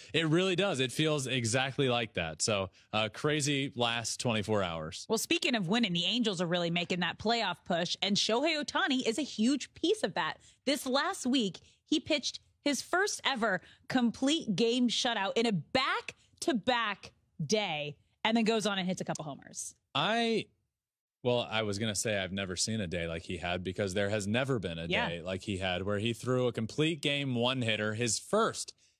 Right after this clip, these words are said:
Speaker 1: ever, first ever complete game in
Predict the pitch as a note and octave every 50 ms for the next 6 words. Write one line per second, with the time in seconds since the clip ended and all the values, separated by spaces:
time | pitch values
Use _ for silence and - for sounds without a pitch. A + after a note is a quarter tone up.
0 | _ _ _ - E3 G3 F3 C#3 A#2+ F2+ D#2+ - _ _ _ _ _ _ _ _
1 | _ _ _ _ _ _ E3+ F3 D#3 - F3 D#3+ D3+ D3+ - B2 A#2 A2 - D#3
2 | F#3 G3+ - - G3 G3+ G3+ G3+ G3 G3 - - _ _ _ _ D3+ E3 E3+ F3+
3 | F3+ F3 E3+ E3+